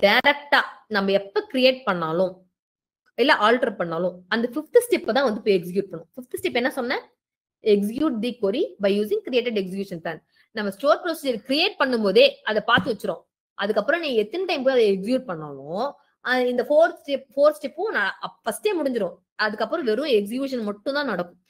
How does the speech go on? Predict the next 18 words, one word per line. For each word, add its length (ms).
So, 220
it 260
will 240
improve 480
the 180
performance. 720
ஸ்பீடை 500
improve 320
பண்ணும். 280
அந்த 160
ஸ்பீடை 380
improve 340
பண்றதுக்காக 440
யூஸ் 220
பண்றது 220
தான் 140
store 280
procedure. 400